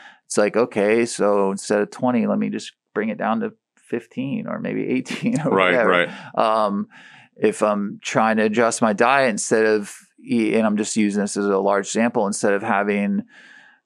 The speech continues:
Speaker 1: three sodas a day and, um, whatever, like, fast food twice, just do it once and have one soda a day and, like,
Speaker 2: Right.
Speaker 1: slowly modify. You
Speaker 2: Right,
Speaker 1: know, it,
Speaker 2: right.
Speaker 1: it's, um,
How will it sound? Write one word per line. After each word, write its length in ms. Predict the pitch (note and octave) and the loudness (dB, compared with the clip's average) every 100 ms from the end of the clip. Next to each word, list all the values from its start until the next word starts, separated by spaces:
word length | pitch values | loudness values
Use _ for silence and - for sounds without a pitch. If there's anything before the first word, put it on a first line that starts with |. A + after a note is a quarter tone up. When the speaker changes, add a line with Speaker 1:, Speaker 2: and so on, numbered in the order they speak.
| - - | -20 -6
Speaker 1:
three 220 | - B2+ | 0 0
sodas 520 | C#3 - A2 G#2 G#2 G#2+ | 0 2 2 2 2 0
a 80 | |
day 480 | G2+ G2+ G#2 G#2 G2+ | 2 2 4 4 2
and, 300 | G2 F#2+ G2 | 2 -2 -6
um, 720 | - G2+ G2 F#2+ F#2+ F#2 - - _ _ _ _ | -4 -2 0 0 -2 -6 -12 -20 _ _ _ _
whatever, 600 | G#2 G#2+ G#2+ G#2 G#2 G#2+ G#2+ | -10 0 2 2 2 2 2
like, 180 | G#2 | 0
fast 400 | - - G2+ G#2 | -2 -2 0 -2
food 220 | - A2 G#2 | -2 -2 0
twice, 400 | C3 D3 D3 - | 0 0 0 -2
just 340 | G#2 - - | -4 -4 -2
do 180 | A2 A#2 | 2 2
it 80 | - | 2
once 360 | A2+ B2 C3+ | 0 0 -2
and 80 | C3 | -2
have 220 | C#3 B2+ | -2 -2
one 200 | C#3+ D#3+ | -2 -2
soda 320 | D#3 G#2 G2 | -2 0 0
a 40 | F#2 | 0
day 240 | F2+ F#2+ | -2 0
and, 100 | F#2 | 2
like, 100 | F2+ | 2
Speaker 2:
Right. 100 | F2+ F2+ | 2 0
Speaker 1:
slowly 400 | A2 G#2+ A2 A2 | 0 2 2 2
modify. 680 | A2 C#3+ D#3+ - F2+ E2+ E2+ - | 2 2 0 -2 -2 -2 -8 -2
You 60 | F#2+ | 2
Speaker 2:
Right, 180 | F2+ | 4
Speaker 1:
know, 60 | F2+ | 4
it, 100 | G#2+ | 2
Speaker 2:
right. 160 | F#2 F2+ | 4 2
Speaker 1:
it's, 260 | G#2+ - | 2 0
um, 520 | A2+ G#2+ G2+ G2 F#2+ | 0 2 0 -2 -6